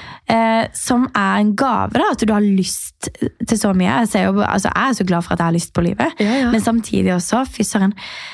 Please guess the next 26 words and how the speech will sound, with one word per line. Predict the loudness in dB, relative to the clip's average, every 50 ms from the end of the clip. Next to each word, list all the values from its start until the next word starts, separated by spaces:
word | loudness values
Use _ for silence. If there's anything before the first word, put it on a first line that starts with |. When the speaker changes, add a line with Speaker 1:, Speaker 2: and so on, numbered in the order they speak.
| -18 -18 -20 -20 -20 _ _ _ -2
Speaker 1:
ho, | 0 2 2 2 4
man | 2 2 2 2
må, | 2 2 2 2 2 2 2 2
man | 2 2 2 0
må | -2
klare | -2 -2 -2 0 0 0 0 0 0 0 0 0 0
å | 0 0 2 2 2 2 2 0 0 0 0 0
roe | 0 0 0 0 0 0 2 2 2
ned | 2 2 0 -2 -2
to | -2 0 0
hakk | 0 0 -2 -4 -2
da, | 0 0 0 2
og | 0 0
bare, | 0 0 0 0 0 0 0 0 0 0 0 0 0 0 0 -2 -2
altså, | -2 -2 -2 -2 0 0 0
Speaker 2:
Åh. | 0 -2 -4 -6 -6 -8 -4 -2 -2
Speaker 1:
jeg | 0 0
sier | 0 0 0
til | 0 0
meg | 0 0
selv | 0 0 -2
ofte, | -2 -2 -2
jeg, | -2 -2 -2 0
Tonje, | 0 2 2 2 0 -4 -8 -18 -18 -18 -20 -20 -20 _ _ _ _ _ _ _ -2
du | 0 2
må | 4 4 4 4 2 2